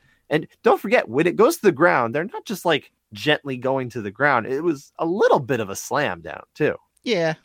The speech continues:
Speaker 2: it
Speaker 1: So
Speaker 2: also
Speaker 1: that
Speaker 2: helped,
Speaker 1: scores.
Speaker 2: it also helped him escape.
Speaker 1: It probably did, but I thought that that attack, even the standing nature of it, which I, every time I see someone go for a standing arm triangle, I'm like, "What are you doing,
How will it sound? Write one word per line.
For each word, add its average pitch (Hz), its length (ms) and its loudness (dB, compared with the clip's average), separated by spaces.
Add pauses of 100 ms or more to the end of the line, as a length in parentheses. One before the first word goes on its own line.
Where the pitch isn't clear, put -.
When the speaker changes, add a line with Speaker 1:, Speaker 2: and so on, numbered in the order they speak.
(100)
Speaker 2:
it 185 120 -6
Speaker 1:
So 190 60 0
Speaker 2:
also 208 120 0
Speaker 1:
that - 60 4
Speaker 2:
helped, 143 100 2
Speaker 1:
scores. 123 420 2
Speaker 2:
it 185 60 2
also 220 220 0
helped 156 240 -4
him 143 100 -8
escape. 123 480 -10 (280)
Speaker 1:
It 220 140 4
probably 104 320 2
did, 101 380 -2 (220)
but 127 340 4 (180)
I 131 160 0
thought 165 380 0
that 117 300 -10
that 135 240 2
attack, 127 500 -4 (260)
even 180 380 -4 (400)
the 139 100 -8
standing 147 560 -4
nature 131 340 -6
of 120 160 -2
it, 107 80 -6
which 110 160 -6
I, 147 200 4 (320)
every 160 180 0
time 147 200 0
I 131 80 2
see 123 180 -6
someone 117 260 -6
go 117 120 -4
for 117 120 -4
a 107 40 -4
standing 104 300 -6
arm 104 160 -12
triangle, 107 360 -6
I'm 120 80 -12
like, 117 180 -10 (200)
"What - 160 -12
are - 40 -18
you - 240 -12
doing, - 240 -20